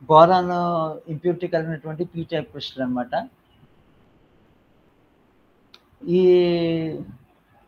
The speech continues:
సిలికా-, క్రిస్టల్ సిలికాన్ ఏమొచ్చి దాంట్లోని మనకి సహజసిద్ధమైనటువంటి ఒక బంధ-, పట్టి బంధ-, బంధ పట్టి ఉంటుందండి, గ్యాప్. దీనివల్ల ఏంటి అంటే అది తక్కువ మొత్తంలోనే సౌరీకరణాన్ని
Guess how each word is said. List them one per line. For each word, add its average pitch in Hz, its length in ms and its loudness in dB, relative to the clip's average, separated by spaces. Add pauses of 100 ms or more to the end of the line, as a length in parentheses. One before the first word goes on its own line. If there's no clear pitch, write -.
(500)
సిలికా-, 175 360 2
క్రిస్టల్ 175 380 -4
సిలికాన్ 185 420 -2
ఏమొచ్చి 180 480 -4
దాంట్లోని 165 540 -4
మనకి 160 340 -6
సహజసిద్ధమైనటువంటి 160 1120 -4
ఒక 147 380 -4 (380)
బంధ-, 147 560 0 (100)
పట్టి 151 240 -6
బంధ-, 147 560 -2 (140)
బంధ 147 180 -8
పట్టి 160 340 -8
ఉంటుందండి, 147 480 -12
గ్యాప్. 147 500 -4
దీనివల్ల 160 420 -6
ఏంటి 160 260 -12
అంటే 170 260 -4
అది 165 280 -8 (340)
తక్కువ 175 260 0
మొత్తంలోనే 175 640 0
సౌరీకరణాన్ని 160 880 -4